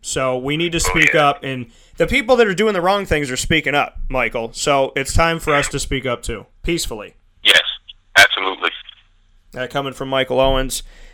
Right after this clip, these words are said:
Speaker 1: always a pleasure to have you on the show, Michael, and, you know, hey, we gotta do it more often. So I'm gonna give you a call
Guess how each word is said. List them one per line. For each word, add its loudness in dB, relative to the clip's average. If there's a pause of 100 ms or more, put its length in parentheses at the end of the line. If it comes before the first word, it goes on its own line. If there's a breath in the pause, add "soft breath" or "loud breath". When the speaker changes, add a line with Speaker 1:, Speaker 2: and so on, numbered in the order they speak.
(180 soft breath)
Speaker 1:
always 10
a 0
pleasure 6
to 6
have 6
you 2
on 2
the -4
show, 0
Michael, -2
and, -6
you -4
know, -4 (200)
hey, -2
we -4
gotta 2
do -2
it -2
more 4
often. 2
So 6
I'm 4
gonna 4
give 2
you 4
a 4
call 8